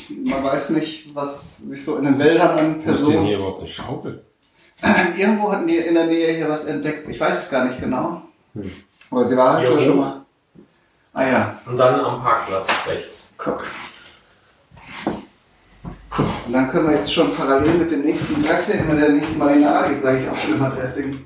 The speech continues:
Speaker 1: anfangen.
Speaker 2: Fleischdressing.
Speaker 1: Denn jetzt müssen wir die Zwiebeln bräunen. Da eignet sich natürlich dieses super, weil die Sch-, Schnittfläche kann man dann so als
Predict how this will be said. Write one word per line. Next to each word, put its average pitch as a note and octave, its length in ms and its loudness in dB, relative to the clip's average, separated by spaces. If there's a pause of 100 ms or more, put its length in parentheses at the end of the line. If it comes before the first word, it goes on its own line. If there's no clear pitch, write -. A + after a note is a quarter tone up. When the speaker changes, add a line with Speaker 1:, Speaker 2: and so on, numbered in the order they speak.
(240)
Speaker 1:
anfangen. F3+ 840 0
Speaker 2:
Fleischdressing. - 680 0 (1040)
Speaker 1:
Denn C3+ 400 2 (1080)
jetzt - 120 -10
müssen C3 220 2
wir B2 80 4
die B2+ 80 -2
Zwiebeln C3 560 2
bräunen. A#2 1000 0 (1900)
Da C3 260 -2
eignet C#3+ 260 -4
sich - 200 -6
natürlich C#3 340 0
dieses D#3+ 340 2
super, D#3+ 480 2
weil C#3 140 0
die C3+ 120 2
Sch-, - 340 -4
Schnittfläche D#3 680 2
kann C#3 180 2
man C3 100 4
dann C3 160 4
so C3+ 120 2
als - 400 -6